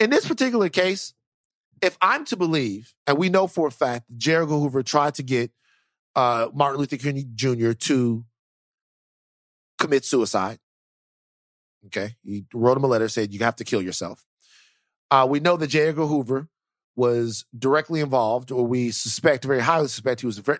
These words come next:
directly involved in orchestrating the death, along with the Chicago police, of Fred Hampton.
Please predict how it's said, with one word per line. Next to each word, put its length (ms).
directly 400
involved 480
in 160
orchestrating 540
the 80
death, 340
along 300
with 80
the 80
Chicago 380
police, 500
of 140
Fred 180
Hampton. 440